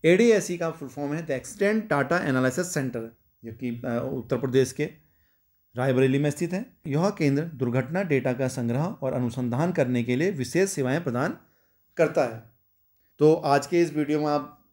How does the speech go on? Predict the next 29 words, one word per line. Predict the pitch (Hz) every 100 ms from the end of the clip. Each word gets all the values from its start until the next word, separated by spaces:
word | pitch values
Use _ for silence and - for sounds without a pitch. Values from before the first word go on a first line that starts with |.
| -
समझे | - 139 135
होंगे | 156 160 185
कि | 233 143 -
एआरएआई | 143 135 139 139 - 135 131 131
क्या | 131 131
होता | 139 139 147
है | 165 -
और | 117 117 120 120 120 123 -
आईकैट | 131 127 135 123 -
क्या | 139
होता | 139 143
है, | 143 147
भारतीय | 113 120 120 139 139 - _ _ _ _ _ _ _ _ 131
ऑटोमोटिव | 120 131 123 135 123
रिसर्च | 120 123 -
अनुसंधान | 123 113 120 120 127
क्या | 123 131
होता | 131 131
है, | 131
इनके | 127 131
क्या | 123 123
दायित्व | 113 120 123 143
होते | 131 139
हैं, | 135
ये | 135
कहाँ-कहाँ | 135 - 135 131 143
पर | 147 143
स्थित | 139 143 147
हैं। | -